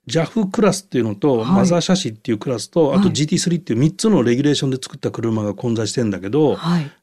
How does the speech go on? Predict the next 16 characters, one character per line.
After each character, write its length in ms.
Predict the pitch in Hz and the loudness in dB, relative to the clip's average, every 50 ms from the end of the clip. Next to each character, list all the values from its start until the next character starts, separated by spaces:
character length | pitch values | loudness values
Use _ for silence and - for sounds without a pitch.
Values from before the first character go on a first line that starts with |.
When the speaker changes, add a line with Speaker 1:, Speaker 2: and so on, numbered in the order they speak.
| - | -10
Speaker 1:
ジ 200 | - 120 - 220 | -8 -4 0 0
ー 100 | 233 208 | 0 0
テ 100 | 185 - 240 | 0 0 0
ィ 20 | |
ー 20 | 214 | 0
ス 160 | 190 - 226 | 2 2 2
リ 180 | 208 226 208 | 2 2 2
ー 40 | 190 | 0
と 480 | 190 - 170 170 160 123 107 104 - _ _ | 2 4 4 6 6 4 2 0 -6 _ _
ジ 80 | - 165 | 0 0
ャ 60 | 170 | 0
フ 120 | - - 117 | 0 -2 -4
で 120 | 104 87 | -6 -4
は、 340 | 90 107 117 110 98 92 - - | -2 -2 -2 -2 -2 -4 -8 -14
Speaker 2:
う 20 | |
ん。 100 | 151 135 | -20 -20